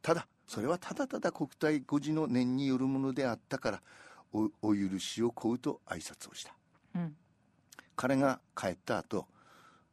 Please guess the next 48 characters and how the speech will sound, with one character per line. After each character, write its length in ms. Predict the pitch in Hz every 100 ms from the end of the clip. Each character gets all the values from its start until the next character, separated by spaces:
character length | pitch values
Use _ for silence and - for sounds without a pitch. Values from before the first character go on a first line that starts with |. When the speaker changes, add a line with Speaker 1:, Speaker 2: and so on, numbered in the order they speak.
| _
Speaker 1:
貫 160 | 117 95
太 200 | - 92
郎 240 | 104 104
は、 220 | 98 76 -
あ、 200 | 73 69
迫 260 | - -
水 260 | 107 101 101
書 140 | -
記 120 | - -
長 180 | 95
に、 140 | 90 76 _ _ _ _
「穴 220 | 101 104
見 140 | 104 95
君 320 | - 107 98
は 180 | 110 - -
今、 300 | 95 113 - _ _ _ _ _
糸 200 | - -
満 220 | 98 90
越 120 | 85 82
に 140 | 113
来 120 | -
た 120 | -
の 120 | 139 127
だ」 100 | -
と 100 | - -
言 80 | -
っ 40 | _ -
た。 160 | - - _ 180
Speaker 2:
う 40 |
ん。 220 | 170 156 156 _ _
Speaker 1:
時 280 | 120 - 113
計 60 |
が 160 | 120 139
十 240 | 120 156
五 140 | 143 120
日 320 | 101 90 104
に 140 | 95
回 260 | 92 87 80
っ 20 | -
た 100 | -
頃、 320 | - 98 113 - _ _ - - - - _ _ _
え 140 | 101 92
ー、 40 |
義 140 | 92
理 120 | 110 117
の 140 | 135
弟 400 | 127 127 117 127
の 200 | 120 -